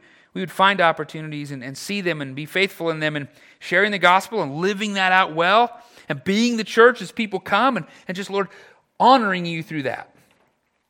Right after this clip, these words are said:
and honoring that gospel. And Lord, I thank you that you've brought us together with a people to be protected from the evil one in unity, in a, in an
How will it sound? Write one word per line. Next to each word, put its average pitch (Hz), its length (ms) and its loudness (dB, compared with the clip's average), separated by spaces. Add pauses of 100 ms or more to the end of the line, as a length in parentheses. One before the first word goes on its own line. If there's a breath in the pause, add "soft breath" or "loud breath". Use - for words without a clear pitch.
and 131 200 -16
honoring 156 480 0
that 127 180 -6
gospel. 107 500 -6 (880 soft breath)
And 170 100 0
Lord, 208 120 8
I 185 60 6
thank 254 440 4
you 214 120 -2
that 180 80 -2
you've 170 260 -6
brought 208 400 6
us 262 160 -2
together 214 460 0
with 196 120 2
a 175 60 -4
people 240 420 -2
to 202 100 -6
be 175 140 -6
protected 214 640 -2
from 185 200 0
the 165 80 -8
evil 160 260 -4
one 143 240 -2 (360 soft breath)
in 202 180 -2
unity, 185 580 0
in 190 80 2
a, 165 100 -6 (140)
in 165 100 -2
an 165 120 -4